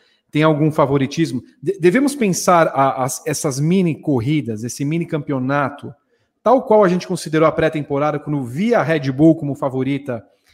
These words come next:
esse ano pelo que havia feito no, na, na,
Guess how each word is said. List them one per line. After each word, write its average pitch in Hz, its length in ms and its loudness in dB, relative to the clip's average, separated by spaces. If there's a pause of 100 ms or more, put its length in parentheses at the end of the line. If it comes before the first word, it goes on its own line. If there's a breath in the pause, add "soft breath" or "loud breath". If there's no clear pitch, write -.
(200)
esse 139 380 -4
ano 139 140 0
pelo 135 180 -2
que 135 100 -8
havia 127 240 -2
feito 127 320 -8
no, 120 400 -6
na, 113 140 -12 (220)
na, 104 380 -12